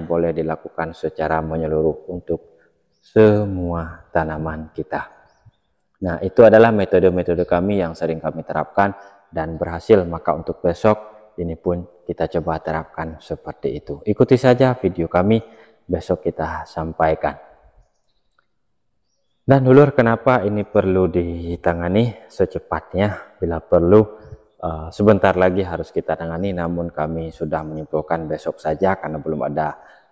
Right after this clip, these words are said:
eh, titik serangan yang lain. Nah, kenapa perlu ditangani, lur? Ini menurut kami, dia jamur itu berada di bawah musa kita, berada di bawah musa ini. Kemudian, eh, bedengan kita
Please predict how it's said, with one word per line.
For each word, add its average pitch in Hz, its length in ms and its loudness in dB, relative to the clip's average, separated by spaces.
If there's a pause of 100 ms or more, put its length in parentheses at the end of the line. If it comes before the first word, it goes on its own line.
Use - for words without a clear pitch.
eh, 73 320 -8
titik - 320 -4
serangan 156 400 -2
yang 151 160 -6
lain. 143 240 -8
Nah, 208 240 0
kenapa 165 320 2
perlu 104 240 6
ditangani, 87 560 2
lur? - 480 0
Ini 101 160 0
menurut 82 320 -2
kami, 95 320 -2 (960)
dia 123 560 6
jamur 92 320 2
itu 101 400 0
berada 85 560 2
di 78 240 -4
bawah 80 320 4
musa 80 480 -8
kita, - 560 -4
berada 156 400 -4
di - 160 -6
bawah 151 320 -2
musa 76 400 -6
ini. 92 240 -2 (640)
Kemudian, 120 640 6 (160)
eh, 92 240 -4
bedengan 85 480 -2
kita 98 560 0